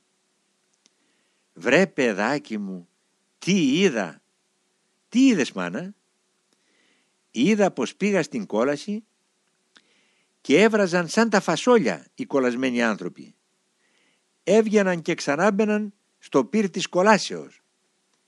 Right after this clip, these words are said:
Μεγάλη επίδραση στην Πάρο της εποχής του μικρού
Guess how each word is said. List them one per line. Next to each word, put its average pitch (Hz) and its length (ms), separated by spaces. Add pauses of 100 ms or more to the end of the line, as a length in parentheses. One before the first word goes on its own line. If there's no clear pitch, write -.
(1000)
Μεγάλη 147 460
επίδραση 147 480
στην 95 260
Πάρο 117 420 (260)
της - 180
εποχής 104 460
του 95 140
μικρού 98 420